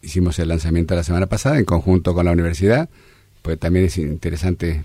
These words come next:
para nosotros trabajar en conjunto con, con las universidades. De hecho, tenemos proyectos que estamos trabajando con, tanto con la ucu como con la uner. Eh,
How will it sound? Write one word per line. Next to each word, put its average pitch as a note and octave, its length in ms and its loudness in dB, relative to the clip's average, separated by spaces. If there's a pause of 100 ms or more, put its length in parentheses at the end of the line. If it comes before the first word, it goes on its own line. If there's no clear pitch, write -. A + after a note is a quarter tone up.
para E2+ 160 -4
nosotros F2 400 -2
trabajar E2 400 -2
en E2 60 -2
conjunto D#2+ 420 -2
con, D#2 340 -4 (380)
con - 140 -6
las D#2 140 -4
universidades. F#2+ 760 2
De E2 160 -6
hecho, D#2+ 180 -6
tenemos G2 500 2 (220)
proyectos E2+ 500 0
que F2+ 80 -8
estamos F2 240 -2
trabajando E2+ 480 -2
con, E2 180 -6
tanto F2 280 -4
con F2 160 0
la E2+ 80 0
ucu G#2 340 0
como E2 300 -2
con E2 140 -2
la E2 60 0
uner. G2+ 420 2 (720)
Eh, D#2 520 -2